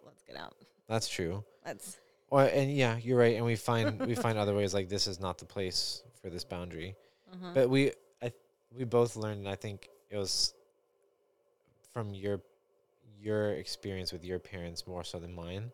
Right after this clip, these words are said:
Speaker 2: But, like, w-, we know what kids do in stores.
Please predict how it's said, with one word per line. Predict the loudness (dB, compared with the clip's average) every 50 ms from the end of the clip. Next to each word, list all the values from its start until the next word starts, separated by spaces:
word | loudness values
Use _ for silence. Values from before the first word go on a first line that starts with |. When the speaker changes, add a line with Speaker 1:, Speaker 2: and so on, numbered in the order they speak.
| _ _ _ _ _ _ _ _ _ _ _
Speaker 2:
But, | -2 0 2
like, | 4 4 2 2 -2 -6 -12 -20 _ _ _ _ _ _
w-, | -20 -20 -20 -20 -20 _ _ _ _ _ _ _ _ _ _ _ _ -8
we | -4 -2 -2
know | 2 4 6 6 8 8 8 6 4 2 -4 -8 -14 -8 -4
what | -2 -2 -2 -4 -8
kids | -4 -2 0 0 0 -2 -6 -10
do | -8 -6 -6 -4 -4 -4
in | -6 -6 -6
stores. | -6 -6 -6 -6 -4 -4 -4 -4 -6 -8 -10